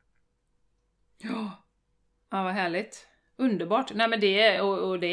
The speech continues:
är ju hundra procent så, tror jag, i min värld. Att vi kan ju bära liksom generationer av, ja, men det kan vara fattigdom, eller det kan vara saker som, alltså ett mindset då,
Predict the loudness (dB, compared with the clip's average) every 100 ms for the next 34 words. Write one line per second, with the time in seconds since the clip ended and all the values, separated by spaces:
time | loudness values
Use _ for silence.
0 | 0 0 -2 -2 -2 -4 -4 -6 -6 -6
1 | -6 -4 -4 -2 -4 -2 -2 0 -2 -4
2 | -6 -4 -4 -2 -2 -2 -10 -20 -20 -20
3 | _ -6 -2 -4 0 0 4 6 6 4
4 | 0 -2 -4 -2 -2 -2 0 -2 -2 -2
5 | 0 2 2 0 -4 -10 -16 _ _ _
6 | _ 0 2 4 2 0 -2 -2 -6 -8
7 | -10 -6 -2 0 0 0 0 0 0 -2
8 | -4 -4 -4 -6 -6 -8 -8 -10 -12 -16
9 | -16 -18 -18 -20 -20 -20 -20 -12 -8 -4
10 | -2 0 -2 -4 -6 -8 -8 -6 -6